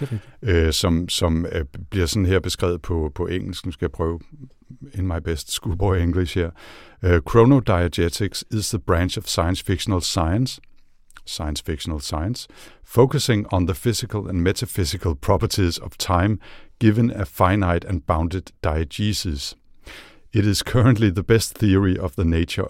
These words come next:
Speaker 2: and function of time within a narrative space." Og det er sådan et, jeg, jeg elsker sådan noget.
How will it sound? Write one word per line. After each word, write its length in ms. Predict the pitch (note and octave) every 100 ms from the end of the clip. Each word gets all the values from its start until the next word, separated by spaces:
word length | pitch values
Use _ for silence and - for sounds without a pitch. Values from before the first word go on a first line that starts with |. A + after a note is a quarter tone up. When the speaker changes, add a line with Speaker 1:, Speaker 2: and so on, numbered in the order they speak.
| -
Speaker 2:
and 180 | E2
function 440 | - G2 G2+ - -
of 120 | -
time 400 | - E2 D#2+ F#2+ F2
within 340 | E2 D#2 D#2+
a 40 | F2+
narrative 520 | D#2+ D2 D#2 - D#2+
space." 580 | - - E2+ D2 C#2 - _ - - - - -
Og 140 | F#2
det 120 | B2 A2
er 40 |
sådan 160 | B2+ B2+
et, 100 | - - - - _ - _ _ -
jeg, 100 | - -
jeg 160 | B2
elsker 300 | A2+ G2 - F#2+
sådan 160 | G2
noget. 160 | E2+